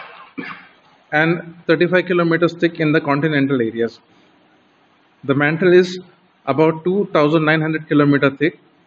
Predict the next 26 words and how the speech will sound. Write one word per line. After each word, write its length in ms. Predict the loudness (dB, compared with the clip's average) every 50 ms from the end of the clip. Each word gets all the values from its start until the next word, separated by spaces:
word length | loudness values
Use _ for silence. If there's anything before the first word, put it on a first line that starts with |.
| _ _ _ _
and 160 | -2 2 2
the 80 | 2 0 -2 -4 _
core 400 | 4 4 4 4 2 -2 -4 -8 -4
is, 360 | 0 0 0 0 -2 -10 -18 -20 _ _ _ _ _ _ _ _ _ _ -6
uh, 260 | -2 0 0 0 0
having 320 | 0 0 0 0 0 0 0
a 40 | 0
radius 380 | 2 0 0 -2 -6 -8 -6
of 300 | -4 -6 -6 -6 -8 _
three 100 | -8 -6
thousand 280 | -2 0 0 0 0 -2
five 140 | 0 0 2
hundred 260 | 2 2 2 0 0
kilometers. 540 | 0 2 2 2 0 0 -2 -4 -6 -8 -20 _ _ _ _ -20 -20 -20 _ _ _ _ _ _ _ _ _ _ _ _ _ _ _ _ _ _ _ _ _ _ _ _ _ _ _
This 180 | -4 -4 0 2
is 320 | 2 2 2 0 -10 -14 -20 _ _ _ _ _ _ _ _ _ _ _ _ _ _
a 260 | 0 2 4 4 4 2
view 560 | 0 0 2 2 4 2 0 -2 -6 -10 -16 -20 _ _ _ _
of 200 | -6 -6 -4 -2
all 240 | 0 2 2 2 4
the, 340 | 4 4 4 2 0 -6 -16 _ _ _ _ _ _ _
uh, 400 | -4 0 0 2 2 0 -2 -4 -6 -12 _ _ -8 -4
uh, 240 | 0 0 2 2 2
layers 420 | 0 0 2 2 2 2 0 -2
of 140 | -8 -12 -8 -8
Earth. 180 | -8 -8 -8